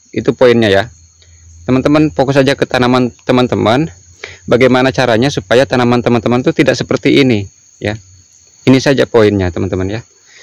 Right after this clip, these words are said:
Jadi nggak usah terlalu memperdulikan, eh, video-video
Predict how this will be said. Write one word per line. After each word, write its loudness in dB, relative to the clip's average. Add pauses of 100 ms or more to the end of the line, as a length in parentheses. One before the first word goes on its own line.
(220)
Jadi 2
nggak 2
usah 0
terlalu 0
memperdulikan, -2 (1040)
eh, 4 (160)
video-video 0